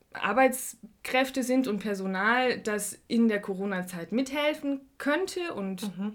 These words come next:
Speaker 1: sollte. Die Frage war, wie wir eingesetzt werden.
Speaker 2: Mhm.
Speaker 1: Es war natürlich so ein bisschen dieser Zeitdruck da. Ähm, das heißt,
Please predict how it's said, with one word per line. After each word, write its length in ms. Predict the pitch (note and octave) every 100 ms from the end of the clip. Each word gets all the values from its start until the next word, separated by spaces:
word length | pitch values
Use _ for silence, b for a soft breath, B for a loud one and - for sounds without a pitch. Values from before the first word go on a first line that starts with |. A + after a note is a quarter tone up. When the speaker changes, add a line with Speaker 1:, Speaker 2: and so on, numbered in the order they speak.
| A3
Speaker 1:
sollte. 420 | F#3 A3+ F4 - A4 A4 B _ _
Die 160 | G#3
Frage 380 | F#3+ G#3 G#3 A3
war, 160 | G#3 G3
wie 160 | G#3
wir 140 | G3 F#3
eingesetzt 580 | E3 F3 D#3+ C#3+ - -
werden. 300 | D3 C#3 C#3+ F#3
Speaker 2:
Mhm. 300 | E3+ G#3 C4 - -
Speaker 1:
Es 100 | F#3
war 80 | G3+
natürlich 320 | A#3 A3 A3
so 60 | G3+
ein 20 |
bisschen 180 | A3 G#3+
dieser 220 | G3 F#3
Zeitdruck 520 | F#3 A#3+ D4+ D#4+ D4
da. 260 | C4+ C4 C#4 B B B B B B
Ähm, 320 | G#3+ G#3+ G#3+
das 220 | G#3+ G#3
heißt, 760 | G3 G3+ G#3+ G#3+ G#3 - -